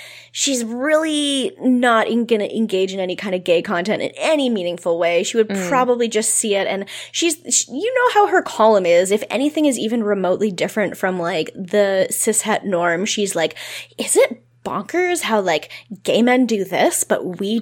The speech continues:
Speaker 1: don't do this?"
Speaker 2: Yeah.
Speaker 1: Because, and God, I'm still just thinking about the post I, <laughs> the thing I posted in our guest chat earlier about that one, that one, like, Tumblr post with, uh, the f-, guy from Full Metal Alchemist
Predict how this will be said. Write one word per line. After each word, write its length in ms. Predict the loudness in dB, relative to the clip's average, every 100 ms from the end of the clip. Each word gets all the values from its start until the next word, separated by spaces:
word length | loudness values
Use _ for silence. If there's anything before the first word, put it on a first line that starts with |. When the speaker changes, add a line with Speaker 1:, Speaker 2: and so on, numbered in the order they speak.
| -2
Speaker 1:
don't 340 | -4 -2 -4 -4
do 180 | -4 0
this?" 400 | 0 0 0 2
Speaker 2:
Yeah. 260 | 4 4
Speaker 1:
Because, 600 | 2 -2 -2 -4 -4 -6 -8 -14 -16 -12 0
and 460 | 2 2 0 -2 -4
God, 240 | 0 2 2
I'm 140 | 2
still 200 | 2 0
just 200 | 2 2
thinking 280 | 2 2 0
about 240 | 2 0 0
the 40 |
post 360 | -2 -2 0 0
I, 80 |
<laughs> 400 | 0 0 -4 -2
the 120 | -4 -2
thing 180 | 0
I 100 | 0
posted 440 | 2 0 0 -2 0
in 120 | 2
our 240 | 2 2
guest 420 | 0 -2 -2 -2 -2
chat 260 | 0 0 0
earlier 420 | 0 2 2 2
about 400 | 0 2 0 -2 -8 -16 -14 -4
that 220 | 0 2
one, 600 | 2 2 0 -2 -4 -6 -10 _ _ -2
that 240 | 0 0
one, 260 | 0 2 2
like, 300 | 0 -2 -2
Tumblr 440 | -2 2 2 0
post 500 | 2 2 2 0 -2
with, 380 | 0 0 -2 -10 -12 -2
uh, 460 | 0 0 0 -2 -2 -8
the 160 | -6 -6
f-, 60 | -6 -16 -20 _
guy 180 | 0 0
from 180 | 0 -4
Full 180 | 0 0
Metal 180 | 0 0
Alchemist 760 | 0 -2 0 2 2 2 -2